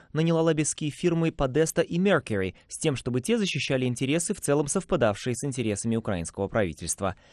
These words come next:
Со ссылкой на бывших и нынешних сотрудников фирмы Podesta журналисты пишут, что за их лоббистские услуги центр заплатил фирмам не менее двух миллионов двухсот тысяч долларов. Руководящие должности в украинском центре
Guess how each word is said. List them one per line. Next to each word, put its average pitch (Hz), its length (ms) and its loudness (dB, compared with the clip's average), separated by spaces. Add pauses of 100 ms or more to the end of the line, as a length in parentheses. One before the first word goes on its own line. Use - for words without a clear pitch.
(120)
Со - 140 -4
ссылкой 107 360 0
на 107 120 2
бывших 104 440 -4
и 151 120 -2
нынешних 104 440 0
сотрудников 98 600 -6
фирмы 98 240 -4
Podesta 185 500 2 (220)
журналисты 202 480 2
пишут, 175 320 -2
что 165 260 0 (160)
за 160 160 4
их 147 160 2
лоббистские 110 540 0
услуги 185 460 -2
центр 175 340 0
заплатил 156 460 -2
фирмам 160 360 0
не 185 140 2
менее 135 380 2
двух 123 340 -6
миллионов 113 520 0
двухсот 104 460 -6
тысяч 107 360 -6
долларов. 87 480 -4 (180)
Руководящие 95 720 -2
должности 175 480 0
в 190 60 -2
украинском 185 480 -2
центре 185 380 0